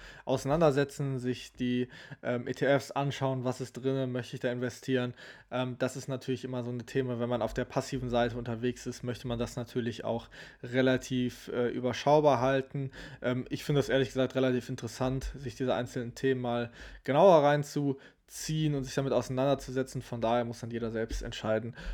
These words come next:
ähm, ob er das machen möchte. Ähm,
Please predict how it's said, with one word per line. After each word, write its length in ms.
ähm, 240
ob 180
er 400
das 340
machen 400
möchte. 480
Ähm, 300